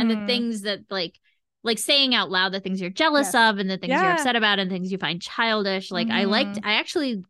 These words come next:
Speaker 1: liked all of that because it
Speaker 2: Yes.
Speaker 1: felt very real to both characters.
Speaker 2: Yes,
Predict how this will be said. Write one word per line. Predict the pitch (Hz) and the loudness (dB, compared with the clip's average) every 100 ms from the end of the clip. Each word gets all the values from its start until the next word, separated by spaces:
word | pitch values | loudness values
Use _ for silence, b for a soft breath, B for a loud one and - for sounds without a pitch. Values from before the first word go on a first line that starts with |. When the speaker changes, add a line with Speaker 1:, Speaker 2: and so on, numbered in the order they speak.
| 196 185 | -12 -6
Speaker 1:
liked | 185 190 196 - - | 0 0 0 -8 -6
all | 185 180 | -4 -4
of | 226 | -2
that | 285 320 226 | 0 0 0
because | 240 208 | -4 -2
it | |
Speaker 2:
Yes. | 240 202 | 0 0
Speaker 1:
felt | 190 - | -2 -4
very | 180 190 190 214 202 | -4 0 2 2 0
real | 180 175 170 | -2 -2 -4
to | - 165 | -8 -12
both | - 170 - | -8 -8 -8
characters. | - 156 160 208 - 320 339 | -10 -6 -4 -6 -6 -4 -2
Speaker 2:
Yes, | 202 - | -4 -8